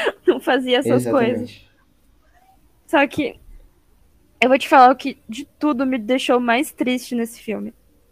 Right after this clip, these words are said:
Speaker 1: Foi justamente a perca do romance entre os dois. Não perca, porque não se perdeu até o final do filme. Mas o fato dele, dela ter deixado, se deixado levar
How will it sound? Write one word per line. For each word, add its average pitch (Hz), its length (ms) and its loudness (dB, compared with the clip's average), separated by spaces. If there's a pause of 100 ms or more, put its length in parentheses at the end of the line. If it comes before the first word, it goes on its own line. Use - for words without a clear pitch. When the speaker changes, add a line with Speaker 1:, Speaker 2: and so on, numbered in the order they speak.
(560)
Speaker 1:
Foi 254 220 2
justamente 311 880 0
a 262 100 2
perca 262 400 0
do 277 140 -2
romance 247 480 -2
entre 240 240 -6
os 233 120 -6
dois. 202 440 -6 (500)
Não 339 180 2
perca, 220 400 0
porque 240 320 -6
não 262 140 -2
se 330 140 -2
perdeu 247 400 0
até 247 260 2
o 285 40 2
final 277 300 -4
do 269 100 -4
filme. 202 420 -8 (500)
Mas 262 240 2
o 294 60 -4
fato 294 360 4
dele, 262 540 2
dela 247 360 6
ter 294 220 -2
deixado, 240 920 0
se - 240 -16
deixado 247 560 0
levar 220 480 -4